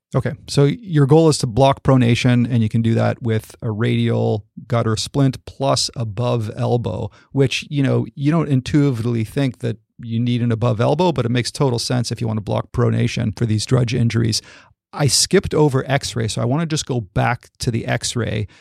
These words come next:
Like you said, Doctor Ciel, there is a spectrum of injury with drudge, and most of these, you'll see nothing on the x-ray. But the more advanced drudge injuries,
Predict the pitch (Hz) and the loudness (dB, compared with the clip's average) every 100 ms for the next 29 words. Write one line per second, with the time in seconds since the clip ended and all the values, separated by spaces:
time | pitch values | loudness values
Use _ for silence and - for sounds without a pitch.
0 | _ _ - 127 147 - - 170 139 - | _ _ -6 0 0 -2 -10 -6 -2 0
1 | 135 123 127 - 123 120 - - 127 120 | 0 0 -2 0 -2 -2 -6 -4 0 0
2 | 117 120 - 135 107 120 120 120 120 139 | 0 -2 -4 -10 -4 -2 0 0 -2 -4
3 | 120 117 - - 139 - 135 120 101 - | -2 -2 -2 -2 -2 0 0 -2 -6 -8
4 | 143 139 117 135 135 120 - 127 143 151 | -2 0 2 0 0 -2 0 0 0 -2
5 | - - 117 117 117 104 120 113 127 160 | -8 -8 -4 -4 -4 -6 -6 0 4 4
6 | 175 - 113 123 123 123 - - 120 117 | 4 -2 -4 -2 -2 -2 -6 -10 -8 -4
7 | 127 123 143 127 113 107 107 - 123 - | -2 0 0 0 -2 -2 -4 -6 -6 -4
8 | 98 - _ _ _ 110 120 117 - - | -6 -10 _ _ _ -4 -2 -2 -4 -4
9 | 117 135 139 123 104 135 139 - 131 123 | 0 4 4 2 2 2 0 0 -2 0
10 | 127 113 117 113 113 | 0 2 0 0 0